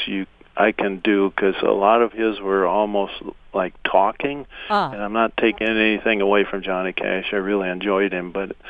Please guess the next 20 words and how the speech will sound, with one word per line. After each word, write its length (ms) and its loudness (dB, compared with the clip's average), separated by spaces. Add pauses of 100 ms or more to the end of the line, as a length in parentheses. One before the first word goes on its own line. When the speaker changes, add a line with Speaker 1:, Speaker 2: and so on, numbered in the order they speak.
(280)
Speaker 1:
a 100 4
lot 280 4
of 140 2
his 320 2
were, 280 -6
he 160 -8
just 260 -8
kinda 320 -4
talked 360 0
his 160 -2
way 200 2
through 220 -8
the 220 -8
songs, 440 -8
and 140 -14
I, 120 -10 (100)
I'm 160 -8
good 200 -2
at 180 4
those. 360 -4